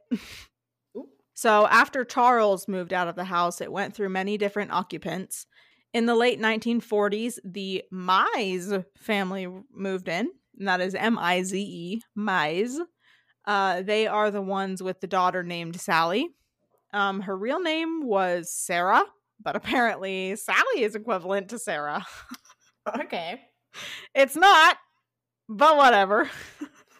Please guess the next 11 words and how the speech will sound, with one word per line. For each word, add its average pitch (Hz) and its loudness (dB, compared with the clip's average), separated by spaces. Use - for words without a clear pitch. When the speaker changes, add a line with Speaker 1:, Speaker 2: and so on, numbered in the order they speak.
Speaker 1:
Um, 202 4
by 226 4
nineteen 233 -4
fifty-eight, 208 -4
a 196 2
woman 220 0
named 196 -2
Ethel 208 -2
Anderson 190 -4
lived 180 -6
there. 175 -4